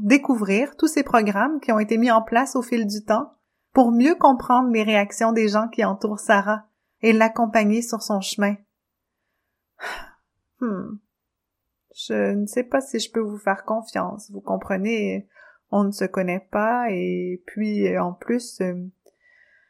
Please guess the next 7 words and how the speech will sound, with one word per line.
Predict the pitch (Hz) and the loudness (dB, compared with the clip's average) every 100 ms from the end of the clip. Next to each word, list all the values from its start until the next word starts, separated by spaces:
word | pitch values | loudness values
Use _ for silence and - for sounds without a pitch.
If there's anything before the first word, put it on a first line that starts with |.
| _ _ _ | _ _ _
<sighs> | - - - - | -16 -14 -14 -16
je | - | -18
suis | - - | -18 -4
tellement | 247 240 254 262 | -2 0 -2 -4
fatiguée | - 254 - 214 233 262 | -6 -8 -8 -6 -4 -2
aujourd'hui. | 262 226 214 214 254 277 _ _ _ _ _ _ _ _ _ | -2 -4 -4 -8 -6 -8 _ _ _ _ _ _ _ _ _
Oh, | 339 320 294 262 | 0 4 4 2